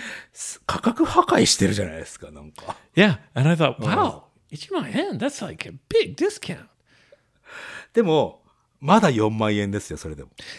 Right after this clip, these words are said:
Speaker 2: Yeah, exactly.
Speaker 1: Mm,
Speaker 2: And I was like,
Speaker 1: mm.
Speaker 2: "Well, but still, it's 四万円. That's, like, almost double what I expected."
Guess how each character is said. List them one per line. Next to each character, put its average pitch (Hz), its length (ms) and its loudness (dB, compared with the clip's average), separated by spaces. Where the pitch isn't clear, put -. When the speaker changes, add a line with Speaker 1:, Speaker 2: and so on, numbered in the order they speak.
Speaker 2:
Yeah, 220 460 6
exactly. 180 520 0
Speaker 1:
Mm, 131 100 2
Speaker 2:
And 139 100 2
I 147 140 4
was 151 60 0
like, 156 180 0
Speaker 1:
mm. - 20 -2
Speaker 2:
"Well, 170 160 -6
but 170 200 -4
still, 165 600 -6
it's - 240 -12
四 160 300 0
万 143 200 2
円. 147 260 2
That's, 104 260 -6
like, 120 240 -4
almost 131 360 2
double 110 480 4
what 95 220 -2
I 87 200 -4
expected." - 840 -8